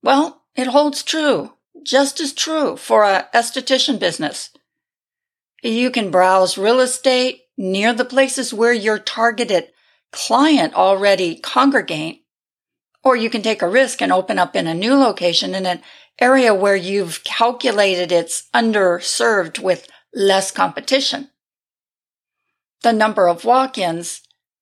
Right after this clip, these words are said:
combined with your already established regular clientele, will determine how aggressive you need to make your future advertising campaigns.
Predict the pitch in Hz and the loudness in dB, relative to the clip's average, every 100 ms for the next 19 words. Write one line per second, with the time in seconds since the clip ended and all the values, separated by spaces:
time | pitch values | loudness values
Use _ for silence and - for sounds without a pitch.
0 | _ - 233 220 247 254 240 240 196 180 | _ -6 -2 2 2 2 0 -2 0 2
1 | - 220 247 254 226 185 - 214 196 196 | 4 4 4 2 0 -4 -2 0 0 -2
2 | 180 - 196 196 190 170 165 - 185 170 | -4 -4 0 0 0 -4 -6 -6 -4 -4
3 | 165 240 269 190 180 226 _ _ _ _ | -6 -2 2 2 0 -4 _ _ _ _
4 | - 214 233 269 311 277 285 294 269 220 | -2 2 4 2 0 0 2 2 2 0
5 | 233 233 208 214 220 214 185 170 180 226 | 2 2 2 2 0 0 -8 -6 -2 2
6 | 254 254 240 - 185 180 175 - - - | 2 0 0 -2 0 -2 -4 -18 -20 -8
7 | 208 208 214 214 180 170 208 208 - - | -4 0 0 0 -4 -2 -2 0 0 0
8 | 180 208 240 - 160 170 151 175 165 156 | 0 -2 -2 -2 -4 -4 -8 -4 -4 -4
9 | 156 156 - - | -12 -12 -12 -14